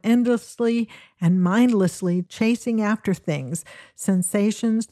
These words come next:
thrills, experiences, objects, people, prestige, power, or even comfort. In a life ruled by chaos, busyness means everything. But chaos makes it hard to put a coherent life together,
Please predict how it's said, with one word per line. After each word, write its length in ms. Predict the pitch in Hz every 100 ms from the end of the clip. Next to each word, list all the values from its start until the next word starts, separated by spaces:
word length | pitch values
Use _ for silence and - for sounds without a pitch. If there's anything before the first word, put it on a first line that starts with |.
| _
thrills, 540 | 196 196 196 196 202
experiences, 1000 | - - - 220 226 233 233 220 240 233 - _
objects, 580 | 185 202 202 220 214 -
people, 520 | - 226 214 214 214
prestige, 800 | 214 175 170 - 226 233 233 - -
power, 460 | 202 202 220 226
or 200 | 233 226
even 360 | - 320 349 330
comfort. 640 | - 339 - 151 - - - - - - _
In 140 | 220 190
a 100 | 180
life 440 | 190 233 285 -
ruled 260 | 247 240 202
by 160 | 196
chaos, 800 | 185 - 349 277 156 165 185 - _ _ 240
busyness 720 | 190 254 240 202 185 175 -
means 460 | 190 202 196 202 196
everything. 720 | 220 226 196 165 - 92 90 - - - _
But 200 | 185 175
chaos 600 | - - 285 277 208 202 226
makes 320 | 202 185 190
it 120 | 160
hard 460 | - 240 247 254 226
to 100 | 196
put 180 | 208 180
a 60 |
coherent 600 | 170 180 170 226 247 208
life 300 | 202 220 208
together, 580 | 196 175 156 143 135